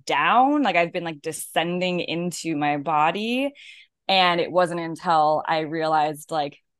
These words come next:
cells need minerals and nutrients to function, and, <laughs> like, that the body, you can't, like, I'm not gonna, my body's not gonna be able to produce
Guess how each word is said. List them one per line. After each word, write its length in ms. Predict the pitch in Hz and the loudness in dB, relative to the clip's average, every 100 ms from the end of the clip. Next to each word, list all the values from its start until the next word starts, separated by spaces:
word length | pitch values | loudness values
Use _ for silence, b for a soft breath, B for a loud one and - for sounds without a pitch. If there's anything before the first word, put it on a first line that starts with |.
| _ _ | _ _
cells 560 | - - 165 170 180 180 | -4 2 4 4 2 -2
need 320 | 185 190 170 | -2 -2 -2
minerals 540 | 180 208 208 175 165 | -2 0 2 2 0
and 220 | 147 170 156 | -2 -4 -6
nutrients 560 | 185 - 160 139 - | -6 -4 -4 -4 -8
to 160 | - 165 | -8 -2
function, 720 | - 247 285 - 131 85 82 | 2 4 2 0 -6 -6 -8
and, 260 | - 170 156 | -4 -4 -4
<laughs> 240 | 214 - | -6 -4
like, 220 | 240 - - B B B - | -2 -2 -6 B B B 4
that 200 | 185 185 | 4 4
the 80 | |
body, 420 | 175 170 175 185 190 | 2 4 6 4 0
you 220 | 180 175 | -4 -6
can't, 440 | - 208 202 - - - | -4 0 0 0 -6 4
like, 220 | 185 175 | 4 4
I'm 260 | - 180 180 | 0 0 2
not 220 | 175 180 | 0 0
gonna, 200 | 185 170 | -4 -4
my 140 | 175 | -2
body's 280 | 175 175 185 | 2 2 2
not 160 | 180 175 | -2 -4
gonna 100 | 170 | -4
be 40 | |
able 100 | 165 | -2
to 80 | 165 | -4
produce 500 | - 165 156 196 | -6 -8 -4 -4